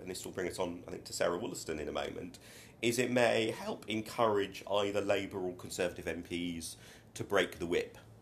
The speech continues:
to vote for a more hardline Remain position in any crunch votes coming up, um, in September, October time. Because I think if part of your calculation is that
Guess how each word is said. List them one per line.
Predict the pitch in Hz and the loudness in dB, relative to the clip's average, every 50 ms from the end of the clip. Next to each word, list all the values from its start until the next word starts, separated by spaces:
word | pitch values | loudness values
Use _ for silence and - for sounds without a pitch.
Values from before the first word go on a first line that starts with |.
| - - | -12 -8
to | - 85 | -6 0
vote | 76 87 80 80 78 | 2 2 2 0 -2
for | - - 82 78 | -8 -6 -2 -2
a | 76 80 | -2 -2
more | 80 82 82 78 73 73 76 78 | -2 -4 -4 -4 -4 -4 -4 -4
hardline | - - 82 78 78 78 78 78 73 71 71 71 71 | -2 0 0 2 2 0 0 0 -2 -2 -2 -4 -6
Remain | 78 80 78 73 71 73 73 | -4 -4 -2 -2 -4 -6 -6
position | 73 - - 73 71 - - 65 64 67 67 64 - - - - - - | -10 -12 -12 -10 -10 -10 -10 -10 -10 -10 -12 -14 -16 -20 -20 -20 -12 -6
in | - 78 78 | -4 -2 -2
any | 73 73 73 | -2 -4 -6
crunch | - - 82 73 71 - - | -8 -6 -6 -6 -6 -6 -6
votes | 73 71 73 - - - | -4 -4 -4 -4 -6 -10
coming | - - 78 73 71 69 71 | -10 -8 -8 -6 -6 -4 -4
up, | 64 58 - - - - - - - - - - - | -4 -4 -6 -10 -18 -20 -20 -20 -20 -20 -20 -14 -10
um, | - 65 69 - | -8 -8 -6 -6
in | 76 76 76 | -6 -6 -4
September, | - - - - - - 78 78 - 69 67 | -2 -4 -4 -4 -4 -8 -8 -6 -6 -6 -6
October | - - - - 78 76 73 - | -6 -6 -4 -2 -2 -2 -2 -6
time. | - - - 52 52 57 - 69 | -8 -4 -4 -2 -2 -4 -6 -10
Because | - - 80 80 | -12 -8 -6 -4
I | 80 | -4
think | 82 76 - | -4 -4 -4
if | - - | -4 2
part | 113 117 - 76 | 2 2 2 2
of | 82 | 0
your | 85 80 | -2 -4
calculation | - - 87 82 - - 101 104 104 101 104 - - 92 | -2 0 -2 -2 0 0 0 2 2 0 0 -4 -2 0
is | 92 90 87 87 87 - - - - - - - - - - - | 2 2 2 2 0 -4 -10 -12 -14 -18 -20 -20 -20 -16 -6 -2
that | - 80 - - | -2 -2 -2 -4